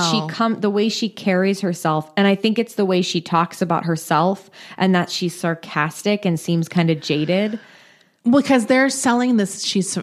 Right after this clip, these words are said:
Speaker 2: a New Yorker.
Speaker 1: Right.
Speaker 2: And maybe in our minds, it just comes off more mature.
Speaker 1: Yeah.
Speaker 2: The way, you're right. I think her sarcasm, and she seems more like, she, she seems like she knows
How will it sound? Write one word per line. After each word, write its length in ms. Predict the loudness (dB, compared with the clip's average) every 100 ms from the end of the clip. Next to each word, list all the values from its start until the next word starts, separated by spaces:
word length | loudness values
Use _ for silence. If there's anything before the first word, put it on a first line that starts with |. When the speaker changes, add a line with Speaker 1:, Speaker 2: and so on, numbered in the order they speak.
| -2
Speaker 2:
a 60 | 0
New 200 | 2 0
Yorker. 680 | -2 -4 -6 -10 -10 -12 -16 _
Speaker 1:
Right. 320 | -2 0 0 2
Speaker 2:
And 160 | 2
maybe 360 | 4 2 2 0
in 100 | 0
our 160 | 0 0
minds, 640 | 0 -2 -2 -4 -6 -12 _ -2
it 140 | -2
just 280 | 0 -2 -2
comes 300 | -4 -2 -2
off 180 | -4 -2
more 200 | -4 -2
mature. 760 | -4 -4 -2 0 0 0 -2 -2
Speaker 1:
Yeah. 340 | 0 0 0
Speaker 2:
The 80 | 0
way, 200 | 0 0
you're 180 | 2 2
right. 160 | 2 0
I 80 |
think 220 | 0 -2 -2
her 120 | -2
sarcasm, 960 | 0 0 0 -2 -2 -2 -2 -2 -4 -6 -12 -20 -20 -6
and 100 | -2
she 140 | 0
seems 400 | 0 2 2 2
more 260 | 0 0 -2 -6 -14 -8
like, 300 | -4 -4 -6 -20 _ _ _ _ _ _ _ -12 -8 -4
she, 280 | -2 -2
she 240 | -2 0 0
seems 480 | 0 -2 -2 -2 -2
like 200 | -2 -2
she 540 | -2 0 0 -2 -2
knows 520 | 0 2 4 0 -2